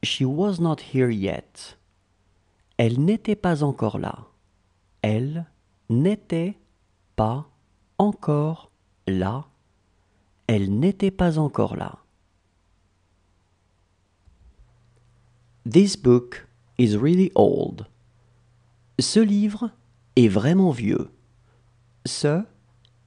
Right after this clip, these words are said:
livre est vraiment vieux. Ce livre est vraiment vieux. She is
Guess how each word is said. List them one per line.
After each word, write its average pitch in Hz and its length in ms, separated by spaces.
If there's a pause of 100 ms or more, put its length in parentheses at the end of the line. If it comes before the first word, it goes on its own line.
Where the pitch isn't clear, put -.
livre 131 580 (560)
est 135 320 (580)
vraiment 165 720 (520)
vieux. 113 480 (1300)
Ce - 220
livre 131 580 (340)
est 202 80
vraiment 143 380
vieux. - 320 (3750)
She - 200 (240)
is 160 140